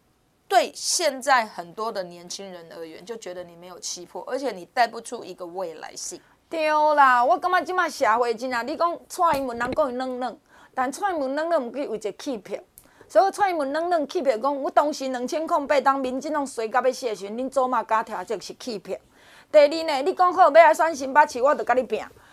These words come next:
Speaker 2: 气魄。我甲中国讲啥，我就气魄。我另讲人软软软，人有展现该当我气魄好的时阵，我会提出来。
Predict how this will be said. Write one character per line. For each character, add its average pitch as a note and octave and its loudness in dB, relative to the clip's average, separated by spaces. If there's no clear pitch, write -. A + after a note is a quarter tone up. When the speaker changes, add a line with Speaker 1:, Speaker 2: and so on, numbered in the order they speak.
Speaker 2:
气 D#4 0
魄。 G#3+ -6
我 F4 6
甲 G4+ 6
中 D#4 0
国 D4+ 6
讲 E4 6
啥， C4+ -2
我 D#4+ 8
就 D4+ 6
气 - 2
魄。 A3+ 0
我 A4+ 0
另 D4 4
讲 F#4+ 4
人 D#4+ 2
软 G4 0
软 E4+ 4
软， E4 2
人 B3+ 0
有 A3+ -6
展 F4 10
现 C4+ -4
该 C4 2
当 C4+ 2
我 D#4 6
气 F4 -4
魄 B3+ -4
好 D4+ 4
的 A#3 0
时 G#3 -10
阵， F#3 -8
我 C#4 4
会 C#4+ 4
提 G#3+ -6
出 F#3+ -12
来。 - -14